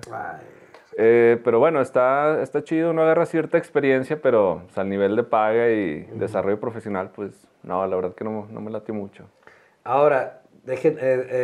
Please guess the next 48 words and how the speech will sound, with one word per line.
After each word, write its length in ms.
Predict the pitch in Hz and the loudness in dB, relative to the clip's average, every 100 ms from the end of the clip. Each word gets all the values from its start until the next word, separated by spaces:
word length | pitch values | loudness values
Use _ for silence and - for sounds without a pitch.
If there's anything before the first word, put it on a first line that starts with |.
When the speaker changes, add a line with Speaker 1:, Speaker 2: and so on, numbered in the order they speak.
| 123 | -2
Speaker 1:
dejen 180 | 120 156 | -2 -2
nomás 160 | 139 | 0
les 140 | 143 139 | 0 4
digo 180 | 165 160 | 4 4
como 160 | 143 | 2
dato, 460 | 139 143 170 - - - | 2 2 0 -2 -10 -6
el 800 | 120 127 135 139 143 139 139 - | -2 0 0 0 0 -2 -4 -8
Isaac 460 | 120 180 185 185 - _ _ _ _ _ _ _ _ _ - | 0 2 2 0 -12 _ _ _ _ _ _ _ _ _ -4
diseñó 880 | 147 135 135 135 139 147 175 175 - | -2 2 4 4 4 4 4 2 4
el, 440 | 127 123 117 113 98 | 4 4 2 2 0
el 140 | 123 | 2
arte 260 | 131 127 151 | 2 2 2
de 100 | 139 | 4
nuestro 280 | 120 120 | 2 -2
último 300 | 120 143 131 | -4 -2 0
disco, 280 | 139 175 - - | 0 -2 -10 -16
de 100 | 98 | -16
Manuel. 280 | 90 90 95 | -14 -6 -2
Speaker 2:
Ah, 160 | 98 101 | 0 0
cierto, 320 | 113 101 110 | -2 -2 -6
estuvimos 300 | - 104 117 | 0 4 4
Speaker 1:
Que 60 | |
a, 40 | 104 | 4
Speaker 2:
ahí 180 | 104 101 | 2 0
Speaker 1:
a 120 | 131 | 0
mucha, 220 | 147 160 | 2 4
a 40 | |
Speaker 2:
trabajando. 400 | - 147 123 117 | 4 2 0 0
Speaker 1:
mucha 140 | 110 151 | 2 2
gente 160 | 160 | 2
le 60 | 156 | 2
gustó 200 | 143 151 | 2 4
y 140 | 151 151 | 6 4
se 100 | 156 | 2
me 100 | 151 | 2
hizo 120 | 156 | 2
bien 160 | 151 | 2
chido 260 | 151 156 160 | 2 4 4
y 100 | 139 | 6
obviamente 380 | 127 135 135 139 | 6 6 2 0
lo 60 | |
vamos 180 | 131 139 | 0 0
a 80 | 151 | 0
contratar 540 | 147 139 139 131 120 | 0 2 2 2 0
para 160 | - 135 | 2 2
el 100 | 131 | 2
que 120 | - | -4
sigue. 320 | - 214 175 | -4 -4 -6